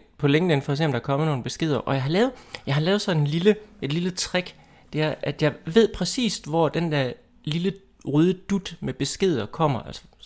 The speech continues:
I ved, øh, på apps, der kommer der altid sådan en lille rund boble med et tal i, hvis der er en besked, ikke?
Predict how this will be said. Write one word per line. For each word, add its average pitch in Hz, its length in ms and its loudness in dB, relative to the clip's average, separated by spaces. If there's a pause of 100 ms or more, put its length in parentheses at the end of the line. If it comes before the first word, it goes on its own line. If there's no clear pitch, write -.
(160)
I 127 140 -10
ved, 139 140 0 (920)
øh, - 100 -12 (100)
på - 160 -10
apps, 135 200 0
der 139 100 -4
kommer 139 240 -2
der 127 60 -2
altid 131 120 -8
sådan 123 180 -6
en - 20 -12
lille 139 180 -2
rund - 260 -6 (120)
boble 135 280 2
med 113 120 -6
et 110 80 -10
tal 139 300 -2
i, 120 100 -6
hvis - 140 -10
der - 100 -8
er 123 40 -4
en 127 100 -6
besked, 131 360 -4
ikke? 139 160 0